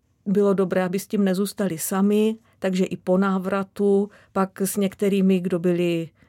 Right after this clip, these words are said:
blízko místně, tak, eh, jsem se ještě několikrát třeba setkala a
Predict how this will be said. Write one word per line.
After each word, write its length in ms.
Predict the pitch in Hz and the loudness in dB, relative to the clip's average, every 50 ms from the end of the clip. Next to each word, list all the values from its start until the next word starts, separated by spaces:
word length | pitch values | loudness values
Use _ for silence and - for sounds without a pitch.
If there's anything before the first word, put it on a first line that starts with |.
| _ _ _ _ _ _ _ _ _ _ _ _ _ - - - | _ _ _ _ _ _ _ _ _ _ _ _ _ -18 -12 -10
blízko 720 | 170 165 165 190 190 196 190 - - - - 190 202 208 | -6 -2 0 0 2 2 0 0 -2 -4 -2 0 0 2
místně, 560 | 214 190 180 180 - - - - 208 208 220 | 2 2 2 0 -2 -6 -6 -2 -2 -2 -2
tak, 200 | 220 220 220 214 _ - - | -2 -4 -6 -6 _ -8 -6
eh, 220 | 202 196 190 190 185 | -2 -2 0 -2 0
jsem 180 | - 208 196 | -2 -2 -2
se 100 | - 208 | 0 0
ještě 240 | 196 180 - - 202 | -2 -2 -2 -2 -2
několikrát 720 | 185 185 180 - 196 190 185 185 - 185 170 156 160 156 - - - - _ | -2 -2 -2 -2 -2 -4 -4 -4 -4 -6 -6 -6 -8 -10 -12 -18 -20 -20 _
třeba 300 | - - 190 175 175 170 | -12 -10 -6 -6 -6 -6
setkala 680 | - - 170 - - - - 180 165 170 175 175 175 175 _ _ _ _ _ _ - | -4 -4 -6 -6 -6 -8 -8 -6 -4 -4 -4 -4 -6 -8 _ _ _ _ _ _ -12
a 260 | - 180 175 175 175 | -10 -8 -6 -6 -8